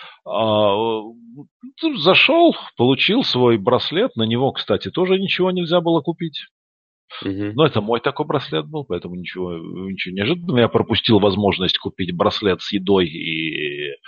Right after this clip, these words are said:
Speaker 1: браслет с, с сидячим местом, так что я знал, что мне придется стоять. Ну, пара девочек-черлидерш стояла с этими, с, с помпамами, или
Speaker 2: Мгм.
Speaker 1: как они называются.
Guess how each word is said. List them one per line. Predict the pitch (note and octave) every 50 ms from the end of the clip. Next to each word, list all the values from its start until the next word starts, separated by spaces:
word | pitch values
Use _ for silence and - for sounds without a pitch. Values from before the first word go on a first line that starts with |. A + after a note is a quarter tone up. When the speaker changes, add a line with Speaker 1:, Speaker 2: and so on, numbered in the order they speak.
| - - - - - -
Speaker 1:
браслет | F#2 - F#2 F#2 - - - G2 F#2+ D#2+ -
с, | - - - - - -
с | - G#2+ E2+ F#2 -
сидячим | - - A2 G#2+ G2 - - A2+ A#2 C3+
местом, | F#3 B3+ - - - C#3+ G#2+
так | - F#2 -
что | - - F#2+
я | F#2
знал, | G2+ G#2 F#2+
что | - - F2
мне | F#2+ F#2+ F2+
придется | - G#2 G#2 F#2+ G2 F#2 - - -
стоять. | - - C3+ - A#3+ C#4 D4 C#4+ - - _ - - - - - - - - - - - -
Ну, | G3 A3+ - -
пара | - D3+ E3 D#3+ C#3
девочек-черлидерш | A#2+ A#2+ C3 B2 A#2 A2 - - A#2 - - - - C#3 G3 C4+ D#4+ D#4 D4+ B3+ - - -
стояла | - - A#3 B3 A3+ G#3 G3 G3 F#3
с | - - F3+
этими, | F3+ F3 - E3+ D#3+ D#3 D3+ C#3+ C3 A#2+ - _
с, | - - - - - - - - -
с | - _
помпамами, | - D3 C#3 - D3+ D3 C#3 C#3+ C#3+ C#3+ C#3 C#3 C#3 C3 - - _ _ _ _ _
или | G#2 A2 A2 A#2
Speaker 2:
Мгм. | B2
Speaker 1:
как | B2 A2+ G2+
они | A2 A2 A2 G#2+
называются. | G#2 G2+ F#2+ G2+ G2+ F#2+ F#2+ - - - G#2